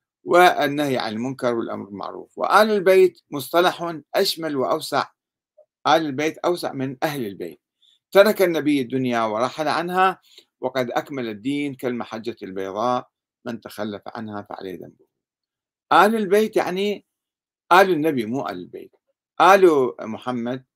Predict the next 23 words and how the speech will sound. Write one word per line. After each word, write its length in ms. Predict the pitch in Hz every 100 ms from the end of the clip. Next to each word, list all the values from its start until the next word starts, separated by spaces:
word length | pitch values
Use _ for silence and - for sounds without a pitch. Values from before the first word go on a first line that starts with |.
| _
هم 120 | 139 175
أصحابه، 540 | 135 - 131 127 98
هم 380 | 95 92 131 143 117
أنصاره، 460 | 104 123 117 107
هم 260 | 95 110 123
أتباعه 640 | 120 113 127 117 85 80 - _ _ _ 139
إلى 120 | 151
آخر 380 | 143 156 131 98
الزمان، 320 | 95 87 73 _ _
مثل 400 | 165 165 156 131 _ _ 139
آل 220 | 151 131
فرعون 500 | - - 123 - - -
وآل 320 | - 123 107
موسى 280 | 107 101 -
مثلا. 280 | 85 _ _ _ _ _ _ _ _ _ _ _ _ _ _ _ _ _ _ _ _ _ _ - - _ _ _ _
الأخ 260 | 160 180 208
صبار 680 | - 175 139 190 208 208 190
عباس 680 | 139 117 139 104 - - _ _ _ _ _ _
يقول: 380 | 143 156 214 190
"المذهب 440 | 160 165 190 180 165
الإمامي 760 | 156 165 180 214 202 156 131
الاثنا 420 | 131 127 135 135 117
عشري 640 | 185 180 175 160 113